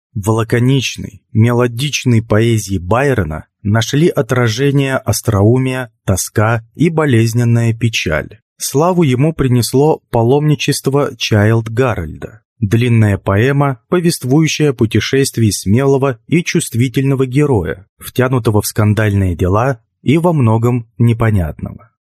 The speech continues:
Последующие произведения, включая Манфреда и Дон Жуана, писались в трагическом и сатирическом направлениях. Байрон играл со своей публикой,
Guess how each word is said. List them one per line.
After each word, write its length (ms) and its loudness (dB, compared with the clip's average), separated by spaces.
Последующие 720 0
произведения, 960 0
включая 600 0
Манфреда 760 -2
и 180 4
Дон 240 0
Жуана, 640 0
писались 520 0
в 60 -18
трагическом 880 -2
и 140 0
сатирическом 840 0
направлениях. 920 -2
Байрон 640 0
играл 360 2
со 160 -6
своей 380 0
публикой, 720 -2